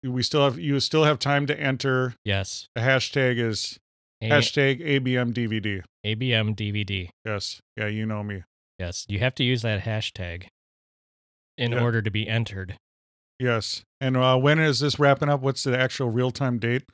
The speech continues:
Speaker 2: I think we have to draw it by the eighteenth. Listen, don't wait to listen to this episode.
Speaker 1: Yeah, don't wait and don't listen. No, listen, don't wait.
Speaker 2: Listen and don't wait.
Speaker 1: Yes.
Speaker 2: Yes.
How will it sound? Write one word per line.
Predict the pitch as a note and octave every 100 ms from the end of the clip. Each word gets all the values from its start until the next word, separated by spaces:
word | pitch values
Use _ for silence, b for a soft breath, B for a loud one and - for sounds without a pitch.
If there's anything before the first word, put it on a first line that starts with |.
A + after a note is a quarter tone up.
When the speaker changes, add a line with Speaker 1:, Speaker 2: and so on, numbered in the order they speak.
| _
Speaker 2:
I | B2
think | F#3+
we | G#3
have | G#3
to | -
draw | C3 B2 B2+ D3
it | -
by | C3
the | B2
eighteenth. | A#2 A2 - A#2 G2 - _ C3+
Listen, | D#3+ C#3+ A#2+
don't | A2+ D#3 A#2+
wait | A#2 D#3+ F#2 _ _ _ _
to | G#2
listen | A2 A2 G#2
to | G2+
this | G2
episode. | A2+ - - - F#2 -
Speaker 1:
Yeah, | C#3 B2+ G2+
don't | D3 D3+ D#3+
wait | D3 D3+ D3
and | C3
don't | A2+ C3+ C#3 -
listen. | C#3+ C3+ - - F#2+
No, | C#3+ B2
listen, | D3 E3 E3+ C#3 A#2
don't | G#2 B2+ B2
wait. | G#2 F#2 - _
Speaker 2:
Listen | G#2+ - G#2
and | G2
don't | G2 G2
wait. | G2+
Speaker 1:
Yes. | B2 G2
Speaker 2:
Yes. | -